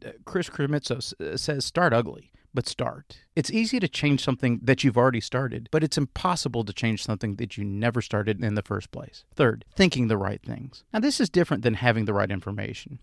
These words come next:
Thinking the right things includes pr-, what, what preoccupies your mind. This includes things like meditation and curiosity. This is thinking about thinking. It's also figuring out how to make connections between ideas that make sense.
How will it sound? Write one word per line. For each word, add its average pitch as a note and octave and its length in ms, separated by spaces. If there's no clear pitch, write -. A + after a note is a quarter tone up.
Thinking A3 380
the E3 120
right B2+ 220
things G#2+ 360
includes G#3 580
pr-, - 220
what, E3+ 280
what - 300
preoccupies B2 720
your G2 80
mind. F#2+ 400
This A#3 140
includes E3+ 340
things B2+ 240
like A#2 140
meditation G#2 720
and G2+ 100
curiosity. - 880
This B3+ 240
is C4+ 140
thinking F#3 340
about F#3 220
thinking. - 460
It's F3+ 500
also F#3 300
figuring E3+ 420
out D#3 260
how - 140
to F3+ 80
make E3+ 180
connections C3+ 500
between C3+ 320
ideas A2 460
that - 220
make C3 320
sense. - 600